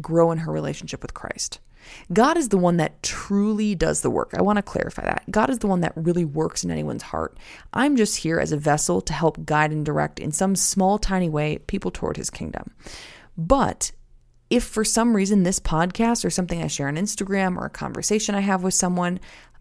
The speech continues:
allows a woman to grow in her relationship with Christ, what, what more am I here for? That is exactly what I'm here for. And so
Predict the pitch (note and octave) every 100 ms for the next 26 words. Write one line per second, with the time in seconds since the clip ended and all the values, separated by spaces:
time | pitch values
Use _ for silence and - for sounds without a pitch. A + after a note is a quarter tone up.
0 | - F#3 F3+ F3+ G#3+ A3+ F3+ F3+ F3 D#3+
1 | - D#3+ E3+ F3 E3 E3 D#3+ E3 - -
2 | - - F2+ G3+ A#3 - - - - _
3 | - - - - _ F3 E3 G#3 A#3 -
4 | - F3+ D#3+ D#3 D#3+ D#3+ G#3 G#3 F3+ F3+
5 | F#3+ G3+ F3 D#3 E3 B3 - - - F#3
6 | F#3+ F3+ E3 F#3+ G#3 A3 F3 D#3 D3+ D#3
7 | D3+ - - - E3 F#3 E3 D#3+